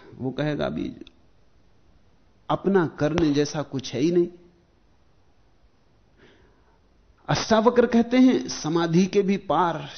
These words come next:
चला जाता है वहां से। मूढ़ जो होगा वो कहेगा, "अब ध्यान करने से क्या सार, जब समाधि के पार ही जाना है तो क्या सार, क्या सार?"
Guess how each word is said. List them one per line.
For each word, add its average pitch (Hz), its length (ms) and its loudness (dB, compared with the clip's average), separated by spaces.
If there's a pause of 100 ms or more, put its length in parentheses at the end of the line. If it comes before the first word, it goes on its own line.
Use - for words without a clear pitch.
चला 135 240 -4
जाता 104 360 -6
है 131 80 -6
वहां 117 300 -4
से। - 220 -14 (920)
मूढ़ 165 280 6
जो 151 200 2
होगा 139 280 0
वो 139 160 -4
कहेगा, 131 380 -6
"अब 117 180 -10
ध्यान 107 260 -8
करने 98 360 -10
से 87 180 -14
क्या - 240 -20
सार, - 400 -20 (560)
जब 104 80 -8
समाधि 120 480 -6
के 135 120 -6
पार 123 280 -4
ही 143 80 0
जाना 143 360 -2
है 117 120 -8 (520)
तो 120 80 -12
क्या 117 200 -14
सार, - 220 -16 (960)
क्या 139 160 -8
सार?" 107 420 -12